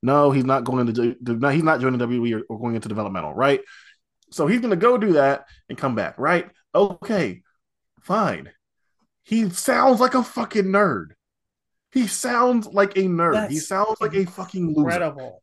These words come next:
Speaker 1: He sounds
Speaker 2: <sighs>
Speaker 1: like a loser. Like, why on earth would I read that and have any rooting interest in seeing him reclaim the title?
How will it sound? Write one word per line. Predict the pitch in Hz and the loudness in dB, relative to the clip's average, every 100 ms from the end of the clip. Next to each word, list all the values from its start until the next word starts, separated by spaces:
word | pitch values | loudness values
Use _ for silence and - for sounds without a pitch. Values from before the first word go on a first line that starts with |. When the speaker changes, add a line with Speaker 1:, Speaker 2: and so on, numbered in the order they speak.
| - | -16
Speaker 1:
He | 185 - _ | -16 -16 _
sounds | 208 196 202 202 190 180 - | 0 4 4 4 2 -2 -18
Speaker 2:
<sighs> | - | -12
Speaker 1:
like | 131 160 147 - _ _ - | -4 0 -2 -4 _ _ -2
a | 151 | 0
loser. | 135 131 156 165 113 82 - _ _ _ _ _ _ _ _ - | 2 0 0 -2 -4 -10 -14 _ _ _ _ _ _ _ _ -10
Like, | 185 185 - _ _ _ _ _ | -6 -4 -6 _ _ _ _ _
why | 139 202 220 233 226 | -4 -2 2 2 2
on | 185 180 | 0 2
earth | 165 107 90 - _ _ - | 2 2 -4 -16 _ _ -2
would | 175 | 2
I | 196 190 | 4 4
read | 160 156 196 151 | 2 -2 -2 -4
that | 104 87 - _ - | -6 -10 -14 _ -4
and | 156 | 2
have | 170 160 - | 2 2 -2
any | 190 214 233 | 0 2 2
rooting | 160 170 175 165 | 4 4 4 2
interest | 160 - 107 104 _ - | -4 -4 -6 -6 _ -6
in | 151 147 | -2 0
seeing | 175 180 175 | 4 4 6
him | 165 151 127 | 4 2 2
reclaim | 156 - 160 151 | 0 0 -2 -2
the | 127 | -2
title? | 131 98 - | -2 -4 -8